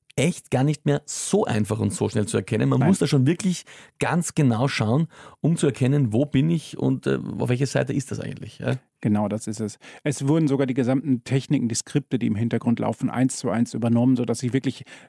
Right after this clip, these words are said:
Speaker 2: kaum eine Chance habe. Es wurden sogar Videos eingebettet, extra produziert und mit, mit, äh, mit Texten untermalt. Also die, die Videos selbst sind zwar echt, da sieht man dann Politikerinnen und Politiker laufen, aber die Texte, die untermalt wurden, sind falsch.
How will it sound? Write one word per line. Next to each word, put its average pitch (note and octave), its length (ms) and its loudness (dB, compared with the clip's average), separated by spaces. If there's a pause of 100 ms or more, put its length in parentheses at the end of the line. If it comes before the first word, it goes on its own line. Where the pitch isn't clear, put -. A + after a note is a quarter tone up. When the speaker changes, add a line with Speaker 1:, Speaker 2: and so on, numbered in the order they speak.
(220)
Speaker 2:
kaum D#3 500 0
eine C3+ 240 2
Chance C3+ 400 0
habe. A2 120 -2
Es A#2+ 140 0
wurden F3 160 4
sogar G#2+ 360 -2
Videos D#3 560 4
eingebettet, A2 580 -2
extra - 420 -2
produziert D3+ 800 0
und B2 180 2
mit, B2+ 200 0 (260)
mit, C3+ 200 0
äh, C3+ 120 0
mit C3 260 2
Texten - 460 0
untermalt. G#2+ 600 0
Also A2 180 -2
die, B2 260 4
die A#2 120 0
Videos D3+ 380 2
selbst C#3+ 300 -2
sind A#3 120 2
zwar - 220 -6
echt, E3 240 -2
da A#2 80 0
sieht D#3 200 -2
man C#3 100 2
dann B2 100 2
Politikerinnen C#3 580 0
und - 40 -2
Politiker D#3 420 0
laufen, C#3+ 300 0
aber B2 120 0
die A#2 100 0
Texte, - 380 -4
die C#3 100 0
untermalt A#2+ 440 0
wurden, A#2+ 180 2
sind A2 180 -2
falsch. D#3 420 -4